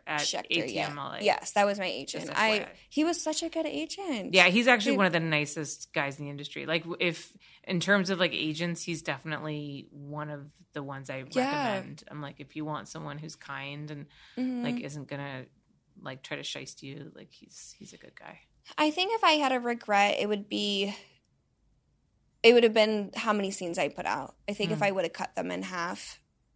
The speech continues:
Speaker 2: I would have been less overworked and I might still be in. But also,
Speaker 1: Mm-hmm.
Speaker 2: I, I'm happy I'm out of the industry. I'm not sure. So, uh, no, I don't have any regrets.
Speaker 1: Yeah.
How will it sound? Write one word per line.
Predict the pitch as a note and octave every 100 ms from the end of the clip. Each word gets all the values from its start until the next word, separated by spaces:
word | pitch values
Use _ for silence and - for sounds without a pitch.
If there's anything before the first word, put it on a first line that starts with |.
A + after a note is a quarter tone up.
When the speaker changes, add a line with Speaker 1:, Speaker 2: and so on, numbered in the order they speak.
| _ _ -
Speaker 2:
I | G3
would | F#3+
have | F3+ E3 -
been | F3 F3 F3+ - _
less | F#3+ F3 -
overworked | - F#3 F3+ E3+ E3+ F#3+ -
and | G3 F#3
I | D3+
might | F3 F3 E3 D#3+
still | - - D#3+ E3+ E3+ _ _
be | F3+ G#2+
in. | D#3+ E3 G#3
But | A3
also, | G#3+ A#3 F3+
Speaker 1:
Mm-hmm. | A3+ A3
Speaker 2:
I, | - _ G3+
I'm | G3+
happy | G#3 F#3 F#3
I'm | E3+
out | E3+ E3+
of |
the | E3+ -
industry. | F3 F#3 F#3
I'm | F#3
not | F#3+ -
sure. | - E3 F#3
So, | -
uh, | G#3+ -
no, | G#3
I | F#3
don't | F3
have | E3+ D3
any | D3+ - - _ _
regrets. | E3 E3 D3 D3 C#3+
Speaker 1:
Yeah. | -